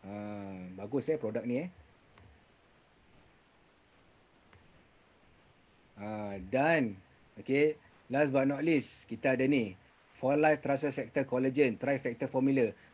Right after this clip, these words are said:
Kegemaran ramai, termasuk diri saya sendiri. Okey, saya telah merasa keberkesanan dia.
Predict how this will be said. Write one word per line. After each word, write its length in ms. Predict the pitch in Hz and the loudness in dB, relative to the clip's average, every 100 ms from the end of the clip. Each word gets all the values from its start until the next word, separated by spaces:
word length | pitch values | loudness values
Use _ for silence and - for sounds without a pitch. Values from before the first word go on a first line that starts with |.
| - - | -18 -2
Kegemaran 1300 | 139 139 135 120 139 143 135 135 135 139 135 127 117 123 | 2 4 2 2 2 4 4 4 4 4 4 2 -2 -4
ramai, 960 | 120 131 131 131 131 127 135 131 101 - | 2 4 6 6 4 4 4 4 0 -2
termasuk 560 | 120 120 123 - 131 127 | 0 2 2 0 -4 -2
diri 240 | 120 123 | -2 -2
saya 240 | 117 120 127 | -2 0 0
sendiri. 480 | - 123 131 156 190 - - - | 0 0 2 0 -2 -12 -20 -12
Okey, 400 | 110 135 143 156 - - | -2 2 4 2 -6 -6
saya 160 | 117 123 | 0 0
telah 240 | 135 127 127 123 | 2 2 0 -2
merasa 320 | 120 117 - 123 | 0 -2 -4 -2
keberkesanan 840 | 139 139 151 156 - 151 160 160 | 0 0 0 -2 0 2 4 6
dia. 320 | 151 180 | 6 4